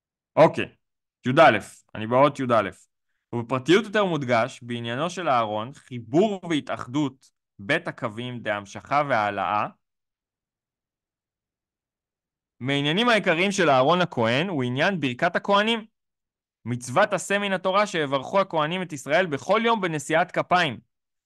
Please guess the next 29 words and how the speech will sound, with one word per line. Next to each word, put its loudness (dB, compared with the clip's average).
שישנו -2
גם 2
בזמן 0
הזה 0
בחוץ -4
לארץ 2
בכל -4
יום 0
טוב, 0
ובארץ 0
ישראל 2
בכל 2
יום. 2
יש -10
אגב -2
עניין -4
כזה -12
שאשכנזים, -4
או 2
בחוץ -6
לארץ 0
לא 0
מברכים -6
את, -12
אה, -4
ברכת -10
הכהנים, -4
אלא 0
זה, -8